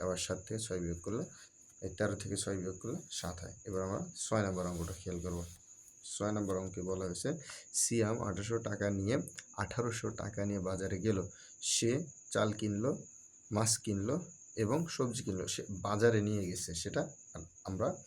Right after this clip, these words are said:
রেখে দিলাম। সে বাজারে নিয়ে গেছে, সেই টাকাটা অবশিষ্ট তার কাছে আছে। এবার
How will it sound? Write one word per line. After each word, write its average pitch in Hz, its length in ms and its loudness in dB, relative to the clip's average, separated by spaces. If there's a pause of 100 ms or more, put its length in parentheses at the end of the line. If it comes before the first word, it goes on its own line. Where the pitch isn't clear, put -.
(360)
রেখে 110 180 4
দিলাম। 92 260 0
সে 107 240 -2
বাজারে 95 420 0
নিয়ে 98 240 0
গেছে, 92 260 -2
সেই 98 300 -2
টাকাটা 95 280 0 (100)
অবশিষ্ট - 440 -4 (520)
তার 101 160 0
কাছে 101 300 0
আছে। 101 260 -2 (160)
এবার 120 160 4